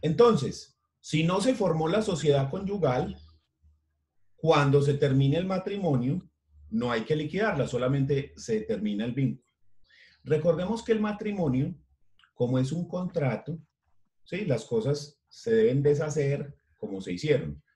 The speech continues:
Entonces, si se hicieron con un acto formal, se tienen que terminar con un acto formal. ¿Cuál es? El divorcio. ¿Por qué otra razón se termina el matrimonio? Por la muerte, ¿sí? Porque ya no hay comunidad, hay muerte.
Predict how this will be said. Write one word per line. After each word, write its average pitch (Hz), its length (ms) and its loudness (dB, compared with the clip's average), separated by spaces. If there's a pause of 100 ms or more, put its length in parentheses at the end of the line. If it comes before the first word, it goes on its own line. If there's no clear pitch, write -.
Entonces, 131 240 -4
si 135 100 -2
se 110 120 -6
hicieron 127 360 -4
con 147 140 -2
un 120 120 -4
acto 147 240 -4
formal, 139 600 -2 (220)
se 110 200 -6
tienen 104 360 -6
que 131 140 -2
terminar 131 580 -2
con 107 120 -10
un 98 120 -6
acto 113 240 -6
formal. 110 420 -2
¿Cuál 123 180 4
es? 165 280 2
El 104 120 -8
divorcio. 104 420 -2 (1200)
¿Por 170 220 6
qué 190 120 -2
otra 220 300 0
razón 165 340 0
se 202 100 -4
termina 156 340 0
el 190 60 -4
matrimonio? 160 580 -2
Por 107 160 -6
la 107 80 -2
muerte, 110 580 -4
¿sí? - 180 -10
Porque 113 320 -4
ya 107 200 -2
no 123 180 0
hay 131 140 0
comunidad, 151 640 -2
hay 127 100 0
muerte. 98 460 -4